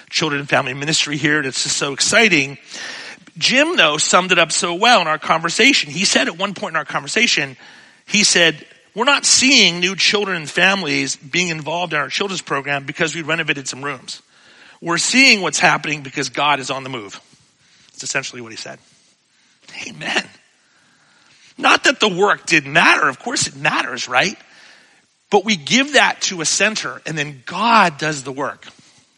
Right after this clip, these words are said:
Methods and plans and ideas are what we plant, but God brings the growth. As a mentor of mine once said,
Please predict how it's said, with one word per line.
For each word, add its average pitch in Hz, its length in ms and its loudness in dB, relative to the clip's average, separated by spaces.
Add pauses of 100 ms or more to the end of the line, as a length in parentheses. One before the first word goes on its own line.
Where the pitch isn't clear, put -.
(800)
Methods 214 420 2
and 180 160 -2
plans 202 420 4
and 175 80 -4
ideas 160 600 0
are 135 80 -4
what 151 260 -4
we 151 160 -8
plant, 165 680 0
but 135 260 -12
God 139 560 -2 (560)
brings 147 300 0
the 127 100 -4
growth. 123 420 -2 (540)
As 180 200 4
a 185 60 4
mentor 185 640 2
of 147 160 -6
mine 180 340 2
once 143 240 2
said, 127 460 0